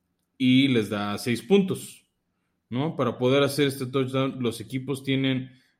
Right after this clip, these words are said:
cuatro oportunidades para avanzar el balón diez yardas, ¿no? Por eso se le llama comúnmente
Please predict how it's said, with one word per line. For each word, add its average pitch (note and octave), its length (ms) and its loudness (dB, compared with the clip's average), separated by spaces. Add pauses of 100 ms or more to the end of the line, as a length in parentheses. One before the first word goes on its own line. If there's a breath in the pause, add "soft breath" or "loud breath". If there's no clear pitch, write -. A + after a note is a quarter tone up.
(160)
cuatro E3 400 4
oportunidades C#3+ 1300 0 (920)
para A#2 200 2
avanzar A2+ 380 2
el C#3 100 4
balón A#2+ 300 4
diez A#2+ 220 2
yardas, G2 340 -4
¿no? D3 260 -2
Por A#2+ 160 0
eso C#3 280 -2
se B2+ 160 -8
le G#2 140 -6
llama A#2 300 -4
comúnmente A2+ 760 -6